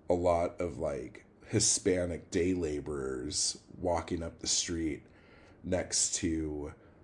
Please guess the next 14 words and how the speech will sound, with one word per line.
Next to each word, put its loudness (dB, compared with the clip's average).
like, -2
some 0
really, -4
like, -6
scenester 2
hipster 0
fuckers -4
because 0
they're 2
living -2
in -6
the -4
same -2
building. -6